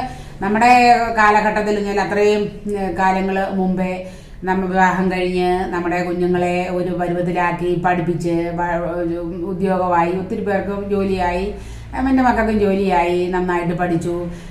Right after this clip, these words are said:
ആ, നമ്മുടെ, എൻ്റെ, ഞങ്ങളെ സംബന്ധിച്ച്, ഉം, ജോലിക്കും പോകണം, കുഞ്ഞുങ്ങളെ വളർത്തണം, പഠിപ്പിക്കണം. അല്ലാത്ത വീട്ടമ്മമാർക്കും അതുപോലെ തന്നെ കുഞ്ഞുങ്ങളെ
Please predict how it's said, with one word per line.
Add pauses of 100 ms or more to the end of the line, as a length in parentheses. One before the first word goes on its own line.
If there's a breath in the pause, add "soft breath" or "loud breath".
(140 loud breath)
ആ,
നമ്മുടെ,
എൻ്റെ,
ഞങ്ങളെ
സംബന്ധിച്ച്,
ഉം,
ജോലിക്കും
പോകണം, (160)
കുഞ്ഞുങ്ങളെ
വളർത്തണം,
പഠിപ്പിക്കണം. (420 loud breath)
അല്ലാത്ത
വീട്ടമ്മമാർക്കും
അതുപോലെ
തന്നെ
കുഞ്ഞുങ്ങളെ